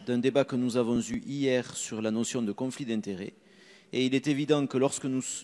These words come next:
lorsqu'une personne est membre d'un gouvernement, euh, elle a à prendre part à des décisions qui, euh, engendrent la position du pays par rapport à d'autres pays et en l'occurrence éventuellement par rapport au pays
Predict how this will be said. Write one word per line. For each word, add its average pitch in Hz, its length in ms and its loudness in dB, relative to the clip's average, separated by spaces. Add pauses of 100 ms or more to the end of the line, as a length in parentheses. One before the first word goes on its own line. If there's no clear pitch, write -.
(120)
lorsqu'une 131 500 4
personne 120 380 0
est 107 80 2
membre 131 300 4
d'un 120 120 4
gouvernement, 110 680 2 (580)
euh, 110 420 2
elle 131 200 4
a 135 200 8
à 110 80 4
prendre 123 300 0
part 117 220 2
à 110 80 4
des 110 100 0
décisions 110 800 0
qui, 117 440 -4
euh, 98 560 -6
engendrent 110 460 0
la 98 100 4
position 123 600 0
du 110 260 -2
pays 123 480 4
par 113 200 -2
rapport 107 560 0 (320)
à 101 140 -2
d'autres 139 260 2
pays 110 460 0 (100)
et 151 140 4
en 139 40 4
l'occurrence 113 680 0
éventuellement 110 680 0
par 107 160 -2
rapport 101 440 -2
au 139 100 -2
pays 113 380 -2